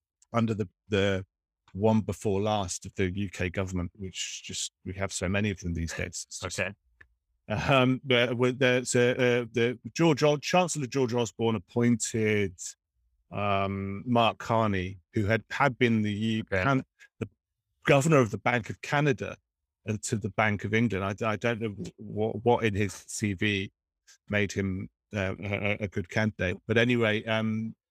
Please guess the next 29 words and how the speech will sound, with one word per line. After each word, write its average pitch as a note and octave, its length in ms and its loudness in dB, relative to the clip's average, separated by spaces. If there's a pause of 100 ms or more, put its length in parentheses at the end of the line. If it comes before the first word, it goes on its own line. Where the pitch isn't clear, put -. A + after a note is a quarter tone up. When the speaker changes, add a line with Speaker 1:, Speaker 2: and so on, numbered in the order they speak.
(540)
Speaker 1:
the, D#3 120 4
the, D#3 180 4
the C#3+ 140 0
Bank F#3+ 280 4
of E3+ 80 2
England D#3 260 6
is A#2 140 -2
a, A#2 80 0 (180)
a, A#2 80 -6 (140)
a - 40 -10
somewhat E3+ 640 6
autonomous B2 1120 0 (220)
agency A#2+ 720 0
of G2+ 200 -4
the, G2 320 -4
of G#2+ 200 -4
the G2+ 60 -4
U G2+ 200 -4
K, G#2 400 -2 (500)
and, G#2+ 460 0 (240)
and, G#2 320 0
um, A2 320 0
and A2 140 -6
basically B2+ 380 0
Mark A2+ 280 0
Carney A2 400 2
turned A2 260 -4
it G2+ 80 -2
into G#2 380 -2